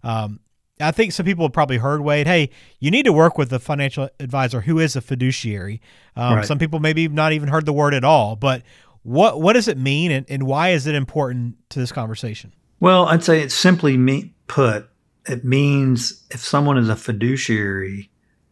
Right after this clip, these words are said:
Speaker 2: then they have to put the client's needs before their own, right? And certain folks in the, in our world, certain brokers, insurance salespersons, they're under a different set of standards called the suitability standard.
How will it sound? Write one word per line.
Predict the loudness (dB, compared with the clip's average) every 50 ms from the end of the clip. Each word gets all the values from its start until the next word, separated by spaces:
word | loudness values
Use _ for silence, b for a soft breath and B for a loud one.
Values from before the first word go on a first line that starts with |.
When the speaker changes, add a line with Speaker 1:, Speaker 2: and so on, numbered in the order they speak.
| _ _ _ _
Speaker 2:
then | -2 0 2
they | 2 4
have | 2 2 0 0 -6
to | -12
put | -12 -8 -4 -2 0 0 -2 -4 _ _ _
the | -20 -20 _ _ -14
client's | -10 -4 -2 -2 0 0 0 -2 -4 -6 -6 -8
needs | -6 -6 -6 -6 -8 -10 -12 -14
before | -14 -14 -14 -14 -10 -6 -4 -4 -2
their | -2 -2 -4 -4 -4
own, | -4 -6 -6 -6 -8 -12 _ _ _ _ -10
right? | -8 -6 -6 -6 -8 -10 _ _ _ _ _ _ _ -8
And | -6 -4 -4 -4 -4 -4
certain | 0 0 2 2 2 -2 -4 -2
folks | 0 2 2 2 2 0 -4 -8 -10
in | -6 -4 -2
the, | -2 -2 -2
in | -4 -2 0
our | 0 0 0 0
world, | 0 0 2 2 2 2 0 -2 -4 -8 _ _ _ _ _ _ _ _ -10
certain | -4 -2 -2 -2 -2
brokers, | 0 0 2 2 2 0 0 0 -2 0 0
insurance | 0 0 0 0 0 0 0 0 -2 -6
salespersons, | -12 _ -12 -6 -4 -2 -2 -2 -4 -4 -4 -2 0 0 0 0 0 0 0 0 -2 -4 -6 -10 _ _ _ _ _ _ _
they're | 0 2 4 4
under | 4 4 4 4 4
a | 4 4
different | 2 2 2 2 0 -2 -2 -2 -10 _ _ _ -16 -14 -12
set | -6 -2 0 2 2 2
of | 0 -2
standards | -2 -4 -2 -2 0 0 0 0 0 0 -2 -6 -12 -16 _ _ _ _ _ _ _ -10
called | -4 -2 0 0 0
the | 0
suitability | -2 -2 -2 0 0 0 0 2 2 2 0 0 -2 -4
standard. | -8 -10 -10 -10 -8 -8 -8 -8 -8 -8 -10